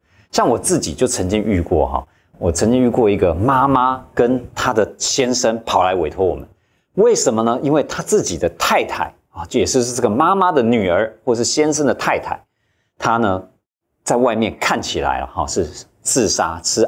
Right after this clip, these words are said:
安眠药自杀，而且还留了一张遗书。那死在哪里呢？是一个男子的家中。那这个先生就一直觉得我的太太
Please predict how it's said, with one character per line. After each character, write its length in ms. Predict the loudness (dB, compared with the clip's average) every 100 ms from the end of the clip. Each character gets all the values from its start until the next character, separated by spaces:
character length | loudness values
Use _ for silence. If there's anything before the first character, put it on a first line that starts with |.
| 2
安 100 | 0
眠 260 | -2 -2
药 140 | -2 -2
自 280 | -2 -4
杀， 280 | -2 -2 -4 -10 _ _
而 80 | -2
且 120 | 0
还 100 | -2
留 240 | 2 2 4
了 100 | 2
一 80 | 0
张 240 | -2 -4
遗 200 | -8 -6
书。 320 | -4 0 0 -2 _ _ _ -2
那 120 | 0
死 240 | 2 2
在 160 | 2 2
哪 180 | 2 2
里 160 | 0
呢？ 240 | -2 -4 -6
是 220 | -8 -4
一 60 | 0
个 140 | 0
男 420 | 0 0 -2 0 -2
子 240 | 0 -2
的 140 | -2
家 260 | 0 0 -2
中。 200 | 0 -2 -2 _ _ _ -2
那 100 | 0
这 100 | 2
个 140 | 2
先 320 | 0 2 2
生 180 | 4 2
就 140 | 4 2
一 20 |
直 120 | 0
觉 180 | 0 2
得 180 | 2 -2 -8 _
我 160 | -4 -2
的 100 | 0
太 240 | -2 -2
太 260 | -2 -2 -4